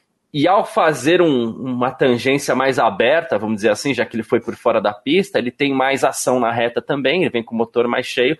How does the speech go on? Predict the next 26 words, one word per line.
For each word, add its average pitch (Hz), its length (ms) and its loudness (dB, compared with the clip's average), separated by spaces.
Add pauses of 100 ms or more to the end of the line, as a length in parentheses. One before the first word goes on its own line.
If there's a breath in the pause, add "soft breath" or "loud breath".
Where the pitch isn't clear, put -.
(360 loud breath)
passa 120 320 0 (220)
o 107 260 -2
Russell 113 320 0
lá 110 100 0
na 107 120 -2
frente 113 380 -2
e 147 40 -4
depois 135 320 0
o 131 80 -4
Russell 113 260 0
se 117 140 -14
toca 117 320 -2
com - 160 -10
o 135 40 -8
Pérez. 101 420 -2
Então 110 180 -4
foi 131 160 -8
uma 135 60 2
largada 120 360 2
confusa, 123 540 -2
legal, 110 480 2
assim, 120 260 -2
a 107 60 4
gente 104 180 -6
até - 180 0
gosta 127 460 0